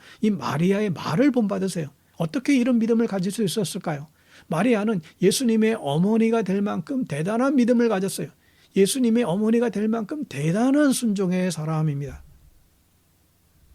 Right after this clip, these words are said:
어쩌면 정말 받기 싫은 은혜일 수 있죠. 처녀가 잉태해서 아기를 낳는 것.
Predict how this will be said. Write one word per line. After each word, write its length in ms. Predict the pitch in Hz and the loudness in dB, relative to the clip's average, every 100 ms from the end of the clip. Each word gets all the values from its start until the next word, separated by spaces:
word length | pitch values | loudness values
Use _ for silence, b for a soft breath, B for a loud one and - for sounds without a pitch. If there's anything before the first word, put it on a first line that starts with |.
| - | -14
어쩌면 360 | - - 156 165 | -10 -2 2 2
정말 320 | 139 151 160 | 2 2 2
받기 300 | 156 135 - | 0 -6 -2
싫은 320 | 185 190 170 156 | -2 2 2 2
은혜일 400 | 160 160 160 156 | 4 4 2 0
수 220 | - 190 | -2 -2
있죠. 400 | 151 - 160 143 | -2 -2 -4 -4
처녀가 480 | - - 226 202 185 | -8 -2 -2 0 0
잉태해서 580 | 165 170 - 202 156 190 | 0 0 0 -4 -2 -6
아기를 440 | - - 151 196 196 | -8 -4 -2 0 0
낳는 300 | 156 160 170 | 0 0 -2
것. 160 | 147 | -6